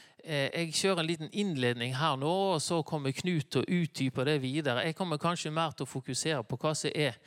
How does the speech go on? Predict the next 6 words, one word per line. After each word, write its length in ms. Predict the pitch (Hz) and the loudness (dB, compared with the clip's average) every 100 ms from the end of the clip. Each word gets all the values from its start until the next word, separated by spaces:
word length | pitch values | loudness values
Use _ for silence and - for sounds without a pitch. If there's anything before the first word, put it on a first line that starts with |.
| - - - - _ - | -20 -20 -20 -20 _ -14
grunnlaget 840 | 135 165 196 262 277 247 170 170 | 2 8 8 6 4 4 4 4
for 160 | 233 233 | 6 6
at 100 | 202 | 6
Jesus 360 | 196 185 170 151 | 4 2 0 -2
er 120 | 156 | 0
læremester. 560 | 147 135 117 110 - | 2 0 -2 -4 -4